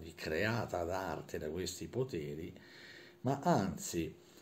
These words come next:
ribaltare questa possibilità di allargamento del conflitto che soprattutto i poteri mondialisti vogliono in questo momento,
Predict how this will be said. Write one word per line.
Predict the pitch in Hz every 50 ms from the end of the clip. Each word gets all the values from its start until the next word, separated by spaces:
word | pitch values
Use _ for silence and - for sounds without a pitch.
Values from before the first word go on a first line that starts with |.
| - - -
ribaltare | 98 101 113 107 101 101 113 107 98 98 - - 208 214 214 147 101 90 82 78 73
questa | - - 92 85 82 - - 85
possibilità | - - 80 - - - - 95 85 82 87 85 82 82 - 110 110 110
di | 92 87 87
allargamento | 85 87 87 85 82 87 95 90 95 104 107 104 104 - 90
del | 85 87 85 82
conflitto | - - 87 87 - - 127 127 120 - 95 90
che | 80 78 76 73 - - - - - - - - - - - - - -
soprattutto | - - - - 90 95 92 85 - - 147 156 151 - 101
i | -
poteri | - 101 95 - 107 107 101 95
mondialisti | 92 95 90 87 90 90 87 110 117 110 - - - 87
vogliono | 85 131 170 165 127 92 90 90 85 82 85
in | 85 -
questo | - - 85 - - - 82
momento, | 82 82 80 82 80 73 71 69 69 - - 67 67 -